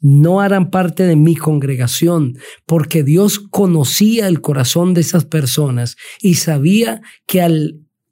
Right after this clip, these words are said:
hacer parte de la congregación no harían una entrega total al Señor, sino que más bien servirían para generar una apostasía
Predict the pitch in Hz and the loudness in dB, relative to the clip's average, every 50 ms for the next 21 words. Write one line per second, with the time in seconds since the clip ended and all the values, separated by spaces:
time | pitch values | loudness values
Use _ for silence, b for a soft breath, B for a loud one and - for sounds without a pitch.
0 | _ - - 131 127 - - 220 226 - 220 - - 208 202 202 202 185 202 196 | _ -6 -4 -4 -2 -2 0 0 -2 -2 -4 -6 -4 -2 0 0 0 0 0 0
1 | 175 165 160 165 147 - - 156 151 147 147 135 135 131 120 - - 190 202 214 | 2 2 2 0 0 0 0 0 0 0 0 0 0 -2 -2 0 0 0 2 2
2 | 202 190 170 B B B B B B B 151 151 156 175 190 190 185 190 196 196 | 2 0 -2 B B B B B B B 2 4 4 4 2 2 2 2 2 2
3 | 190 190 190 185 185 175 - - 180 190 175 190 170 180 156 139 123 - 151 156 | 2 2 2 2 2 2 0 0 -2 0 0 -2 -2 -2 -4 -4 -2 -2 -2 -2
4 | 175 180 180 170 143 123 - 143 135 135 147 151 160 170 165 160 B B B B | 0 0 0 -2 -2 -2 -2 0 0 2 2 2 2 0 0 -4 B B B B
5 | B - - 185 165 160 175 185 180 - 208 208 202 196 175 160 190 196 196 196 | B -4 0 2 2 4 2 2 0 0 -2 0 0 0 2 2 2 2 2 2
6 | 185 - - - 185 180 160 160 147 143 151 139 139 165 214 247 254 247 247 254 | 2 0 0 0 0 0 0 0 0 2 2 2 4 4 4 2 2 2 0 -2
7 | 240 247 B B B B B _ - 175 165 160 160 147 127 - - 175 170 160 | -2 -2 B B B B B _ -2 0 0 2 0 -2 -2 -4 -2 0 2 2
8 | 151 147 147 151 165 175 185 185 175 180 190 185 B B B B B _ - 214 | 2 2 2 2 0 0 0 -2 -2 -4 -8 -12 B B B B B _ -2 0
9 | 185 190 190 190 185 180 175 - - 160 156 127 - - 143 123 - - 170 180 | 2 2 2 2 0 0 -2 -2 -2 -2 -2 -2 -2 -2 -2 -2 0 0 0 2
10 | 180 180 170 170 - | 2 0 -2 -2 -6